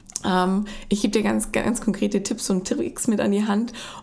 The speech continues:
und, äh, werde mein Bestes geben, das Ganze so spannend und lehrreich und informativ für dich wie möglich zu gestalten. Wie du dich anmelden kannst, ganz einfach unter w w w punkt zeitwertig punkt d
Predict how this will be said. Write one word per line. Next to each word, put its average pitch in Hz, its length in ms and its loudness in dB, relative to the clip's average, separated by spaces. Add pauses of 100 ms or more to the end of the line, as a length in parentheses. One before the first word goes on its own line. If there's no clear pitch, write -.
und, 185 380 2
äh, 180 240 2
werde 185 140 2
mein 196 100 2
Bestes 208 320 0
geben, 180 160 0
das 180 120 -2
Ganze 202 260 0
so 185 160 0
spannend 208 640 0
und 180 380 0
lehrreich 208 840 0
und 180 140 2
informativ 208 680 0
für 180 80 -2
dich 180 180 -2
wie 170 60 0
möglich 165 320 -2
zu - 120 -4
gestalten. - 680 -4 (640)
Wie 214 80 4
du 233 100 2
dich 220 180 0
anmelden 254 440 2
kannst, 262 500 -2 (300)
ganz 214 200 2
einfach 233 480 0
unter 185 300 2
w 202 140 2
w 208 160 2
w 220 200 2
punkt 185 400 -2
zeitwertig 208 680 0
punkt 185 320 0
d 175 80 4